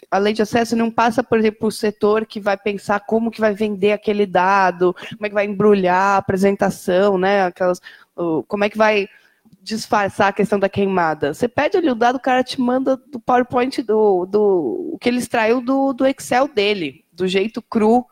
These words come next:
e nu, né? Agora, se existem dados que estão sendo manipulados internamente, aí já é,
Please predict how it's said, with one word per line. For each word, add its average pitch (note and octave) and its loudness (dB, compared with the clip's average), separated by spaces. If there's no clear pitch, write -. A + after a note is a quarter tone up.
e A#3 -4
nu, F#3+ 0
né? D#3 -2
Agora, F3+ 2
se - -4
existem A3 0
dados G3 0
que G#3 -4
estão G3 0
sendo F#3+ 0
manipulados F3+ 0
internamente, F#3+ -2
aí G3 0
já G3 4
é, F3+ 0